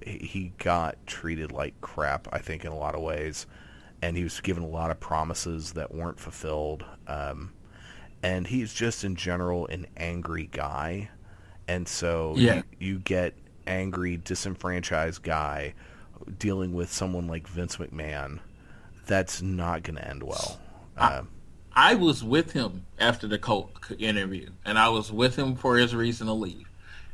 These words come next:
Speaker 2: And I was, like, really excited. I mean, you can look at posts and show how excited I was that he was going to M M A World, and I was wishing him the best. I didn't know if he was gonna be good or bad. I was just gonna support him no matter what.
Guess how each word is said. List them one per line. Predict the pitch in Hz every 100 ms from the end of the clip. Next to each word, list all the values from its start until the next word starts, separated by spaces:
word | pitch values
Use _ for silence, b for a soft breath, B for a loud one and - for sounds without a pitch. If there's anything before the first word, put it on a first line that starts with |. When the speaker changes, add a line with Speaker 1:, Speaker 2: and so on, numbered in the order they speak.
| B
Speaker 2:
And | 110 113 110
I |
was, | 135 117 - -
like, | 117 127 101
really | 104 104 147 147
excited. | 123 - - 120 98 92 - 104
I |
mean, | 107 110 107 113
you | 120
can | 123 117
look | 131 127
at | 110
posts | - 127 98 - -
and | 101
show | - 113
how | 104 117 107
excited | - 117 113 104
I | 101
was | 98 101 110
that | 101
he | 101
was | 104
going | 107 104
to | 101
M | 107
M | 107 107
A | 110
World, | 107 107 101 - B B
and | 120
I | 127
was | 113
wishing | 117 123 - 120
him | 120
the |
best. | 117 113 -
I | 110
didn't | 120 117
know | 120
if | 120
he |
was | 113
gonna | 113
be | 113
good | 110 135 143 143
or | 117
bad. | 120 127 131 127 - B B
I | 113
was | 110
just | - -
gonna | 107 101
support | 101 - 143 127
him | 120
no | 113
matter | 113 107 101
what. | 101 -